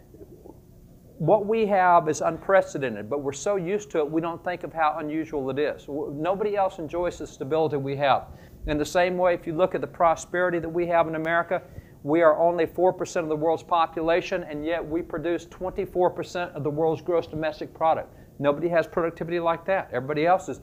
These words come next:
you know, even if they're four percent producing four percent, that's pretty good for the rest of the world. We're way ahead. Now, this is called American exceptionalism. That title was given us in eighteen thirty-one by Alexis de Tocqueville, who traveled to America,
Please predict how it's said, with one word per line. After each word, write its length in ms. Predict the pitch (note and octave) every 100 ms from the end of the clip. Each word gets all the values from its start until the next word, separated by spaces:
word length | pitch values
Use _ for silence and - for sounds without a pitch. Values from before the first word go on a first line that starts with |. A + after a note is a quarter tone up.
| - - - -
you 160 | - D3+
know, 180 | C3+ B2
even 240 | E3 E3+ D#3+
if 100 | D3+
they're 140 | B2+
four 260 | - E3 E3+
percent 340 | D#3 F3+ E3
producing 400 | D3 D#3+ F#3+ C#3
four 200 | D3+ C#3+
percent, 320 | C#3+ C3 D#3
that's 120 | D#3+
pretty 220 | - F3 C3+
good 220 | F#3+ G#3
for 60 | C#3
the 100 | C3
rest 180 | C#3 C#3
of 40 | C3
the 60 | C#3+
world. 220 | G3 -
We're 220 | B2+ G3
way 420 | C#3+ A#2 E3 G3+
ahead. 320 | E3 A#2+ G2+ - - - - -
Now, 200 | D3+ C#3+
this 180 | C#3+ -
is 100 | F3+
called 280 | - F3+ E3
American 440 | D#3+ E3 E3+ F3
exceptionalism. 600 | - F#3 F3 - B2 G#2
That 160 | B2 -
title 260 | D#3 D#3+
was 140 | D3+ C3
given 260 | D#3 D#3
us 160 | E3+ -
in 80 | E3+
eighteen 300 | E3 F3+ E3+
thirty-one 480 | E3+ E3 E3 E3 D3
by 100 | C#3+
Alexis 420 | D3+ D#3 F3 C#3
de 60 |
Tocqueville, 340 | - G3 D#3+ D3+
who 100 | C#3+
traveled 420 | - E3 D#3 E3
to 80 | F3
America, 480 | D#3 D#3 D#3+ E3+